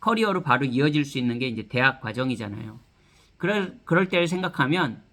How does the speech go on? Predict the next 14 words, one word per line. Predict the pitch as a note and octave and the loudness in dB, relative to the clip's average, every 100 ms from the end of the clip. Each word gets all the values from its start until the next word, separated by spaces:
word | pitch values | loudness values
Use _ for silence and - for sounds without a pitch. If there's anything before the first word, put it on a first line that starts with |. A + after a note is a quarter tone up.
| _ _ _ _ _ | _ _ _ _ _
분명히, | F#3+ A3 F#3+ D#3+ G#3 A3+ - _ _ - | -2 2 4 4 2 0 -8 _ _ -6
어, | C#3 C3+ | 0 0
동남아도 | C3+ E3 G3 F3 B2 E3 | 2 4 6 6 2 0
하나의 | D#3 F#3 F3 E3 | 0 2 2 2
초이스는, | E3+ G#3 G3+ E3 E3 D#3 D3 - _ _ _ _ _ _ | 0 -2 0 2 2 2 -4 -12 _ _ _ _ _ _
선택의 | - A3 A3+ F#3+ C#3 C3 B2 - _ _ _ _ | -6 -4 0 2 4 4 2 -14 _ _ _ _
그런 | - C3 B2 A#2 | -8 -4 -2 2
내 | C3 C3 A#2+ | 4 4 2
범주 | C#3 E3+ F3 | 0 2 4
안에서 | D3 A#2+ A#2 D#3+ - | 4 2 -2 -4 0
고려해볼 | C#3+ D#3+ D#3+ C#3+ D3 | 2 4 4 2 -2
가치는 | C#3 G#2+ C3 D3 | -4 -10 -2 -2
충분하다고 | D3+ G3+ G#3 F#3+ D3+ C3+ | 0 -4 0 0 0 -2
생각합니다. | D#3 D#3 C#3 A#2 A#2 A#2 | -4 -4 -2 -2 -4 -10